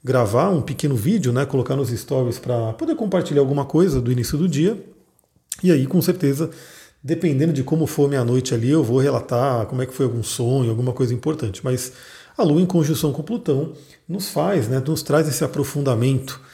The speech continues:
esse processo de ir profundamente dentro da gente para nos transformarmos.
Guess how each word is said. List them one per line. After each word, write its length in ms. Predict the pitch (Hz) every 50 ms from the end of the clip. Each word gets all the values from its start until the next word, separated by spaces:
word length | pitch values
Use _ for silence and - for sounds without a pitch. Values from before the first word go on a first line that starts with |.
| - - - _ _ -
esse 200 | - - 135 131
processo 480 | - - 135 120 - 139 123 - -
de 220 | 117 113 127 120 - - - - _
ir 320 | - 175 226 240 233 202 -
profundamente 800 | - 175 160 - 185 190 175 156 139 131 135 147 143 135 -
dentro 260 | 123 123 123 120 -
da 140 | 127 123 127
gente 300 | 110 107 127 139 131 -
para 200 | - 135 131 143
nos 240 | 135 135 135 135 -
transformarmos. 960 | - 147 143 156 160 - 160 156 139 113 110 107 101 98 98 98 - -